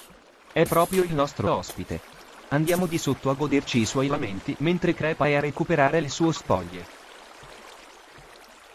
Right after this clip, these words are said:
Dannato morto di fame. Non ha un cazzo, si vede che c'è crisi.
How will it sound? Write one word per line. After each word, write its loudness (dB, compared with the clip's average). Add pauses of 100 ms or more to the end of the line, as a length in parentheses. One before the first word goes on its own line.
(2750)
Dannato 2
morto 0
di 0
fame. -4 (480)
Non 0
ha -2
un -4
cazzo, -2
si -2
vede 0
che 0
c'è 0
crisi. -6